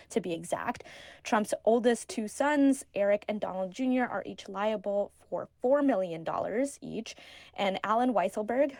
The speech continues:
who is a former Trump Organization executive, is liable for one million dollars. The one thing that is important to note is that this doesn't count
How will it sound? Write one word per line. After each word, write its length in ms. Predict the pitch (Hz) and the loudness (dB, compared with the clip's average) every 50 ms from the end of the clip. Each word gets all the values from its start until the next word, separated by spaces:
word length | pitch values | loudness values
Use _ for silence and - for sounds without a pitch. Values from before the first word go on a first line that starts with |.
| - | -4
who 180 | - 240 214 190 | -2 -2 -2 -2
is 340 | - - 208 190 196 - - - | -2 -4 -4 -4 -6 -8 -8 -8
a 240 | 202 196 190 190 196 | -6 -6 -4 -6 -6
former 360 | - - 208 208 214 226 233 | -6 -6 -6 -4 -4 -4 -4
Trump 220 | - - 196 190 | -4 -4 -4 -4
Organization 640 | - 190 196 190 196 185 180 180 - 165 180 - 196 | -4 -4 -4 -4 -4 -6 -6 -8 -8 -8 -8 -6 -6
executive, 500 | 190 185 - 180 185 - 185 190 190 190 - | -6 -4 -4 -6 -6 -2 0 0 0 0 -2
is 160 | 208 185 - | -8 -8 -8
liable 420 | 180 170 170 170 170 170 175 170 - - | -8 -6 -6 -6 -6 -6 -8 -8 -8 -10
for 120 | - 175 | -10 -8
one 400 | 180 180 185 196 214 214 214 214 | -8 -6 -2 0 0 2 0 0
million 320 | 196 170 190 113 120 110 | -2 -4 -4 -6 -8 -6
dollars. 460 | 120 123 - - - - - 254 - - - - - - - - - - - - - | -4 -4 -4 -4 -4 -4 -4 -6 -6 -10 -16 -18 -18 -18 -18 -20 -20 -20 -18 -4 0
The 140 | 208 277 247 | 2 4 4
one 180 | 277 277 277 | 4 4 4
thing 280 | 269 277 254 262 285 277 | 4 2 2 2 4 4
that 120 | 269 233 | 2 2
is 80 | 247 220 | 2 0
important 340 | 254 226 - 226 220 220 214 | -2 -2 0 -2 -2 -2 -4
to 80 | - 220 | -6 -4
note 280 | 214 196 185 214 - | -2 0 0 0 0
is 140 | - 262 233 | -2 -4 -4
that 100 | 247 220 | -4 -4
this 160 | - 247 - | -4 -6 -6
doesn't 420 | - - 233 254 254 349 320 - - | -4 -4 -4 -2 -2 -4 -6 -6 -8
count 280 | - - 233 233 - | -8 -6 -6 -6 -6